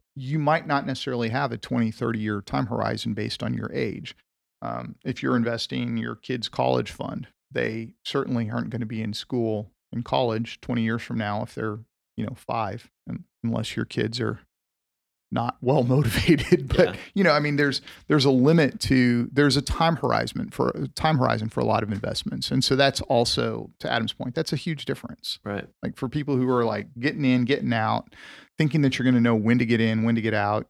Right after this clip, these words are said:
Speaker 1: you're, you're probably not. Uh, the best economists in the world aren't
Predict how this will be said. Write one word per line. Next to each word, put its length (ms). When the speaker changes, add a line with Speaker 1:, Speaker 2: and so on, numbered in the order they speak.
Speaker 1:
you're, 180
you're 80
probably 300
not. 360
Uh, 460
the 80
best 260
economists 520
in 60
the 60
world 380
aren't 240